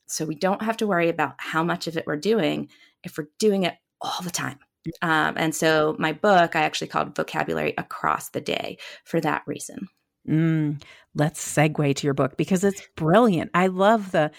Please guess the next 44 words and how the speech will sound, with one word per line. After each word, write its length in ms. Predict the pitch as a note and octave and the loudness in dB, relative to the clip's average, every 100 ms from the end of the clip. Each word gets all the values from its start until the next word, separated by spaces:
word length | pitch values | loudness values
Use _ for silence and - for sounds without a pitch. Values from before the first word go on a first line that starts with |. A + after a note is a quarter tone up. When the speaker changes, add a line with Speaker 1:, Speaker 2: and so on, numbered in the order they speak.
| - - | -20 -2
Speaker 2:
not 160 | F#3+ A3+ | 2 4
only 240 | F#4+ C#4+ | 6 4
do 140 | E3+ E3 | 6 4
I 80 | |
love 200 | D#3+ E3+ | 4 4
the 80 | D3+ | 2
content 500 | - A#3+ D4 F3 D3 | -2 0 0 0 0
of 120 | D3 | 0
that 200 | C#3+ - | 2 2
book, 220 | - C3+ - | 0 -2 0
but 100 | D3 | 0
I 120 | D3+ | 2
love 200 | F#3 A3 | 0 0
the 80 | E3 | -2
format 560 | - - F#3+ F#3+ A#2+ - | -4 0 2 4 2 0
that 180 | B2+ | 0
it's 200 | C3 - | -2 -4
in. 140 | C#3 D3 | -6 -6
It's 160 | - | -6
so 140 | - D#3 | -4 0
digestible. 1000 | C#3+ C3+ - A#3+ A3+ - F#3+ D#3+ C#3 C3+ | 0 -2 2 2 2 -2 2 2 2 2
And 220 | C#3+ D#3 - - - - - | -2 -6 -10 -18 -20 -18 -4
so 140 | F3 | -2
congratulations 960 | D#3+ F3 F3 E3 F3+ E3+ E3+ E3+ D#3+ D3+ | 0 2 4 4 4 2 0 0 -2 0
on 140 | D#3 | 2
that. 200 | E3 - | 2 0
First, 440 | - G#3+ B3+ B3 - | 0 6 6 4 0
before 240 | F#3 F3+ | 0 0
we 100 | E3 | 0
jump 260 | E3 D#3+ E3 | 0 -2 -2
into 600 | D#3+ D#3+ E3+ D#3 D3+ D3+ | -2 -2 0 2 2 0
maybe 220 | D#3+ D#3 | -2 0
the 140 | C#3+ C#3 | -2 -4
content 500 | - A#3 A#3+ F#3 E3 | -2 -2 0 -2 0
of 160 | D3 | 2
it, 160 | D3 - - - - - | 2 0 -10 -16 -18 -14
what 380 | E3+ G#3 D4 A#3+ | -4 -2 0 2
was 140 | A#3 | 2
the 120 | G#3 | 2
motivation 680 | F#3+ E3 D#3 D#3 E3 - D#3+ | 2 2 2 0 0 -2 -4
for 180 | - D#3 | -2 -2
you 240 | D3+ D3 | 0 0
to 200 | C#3+ - | -2 -2
actually 600 | C3+ C3+ - D3 D3 C#3+ | -4 -4 -8 -6 -4 -4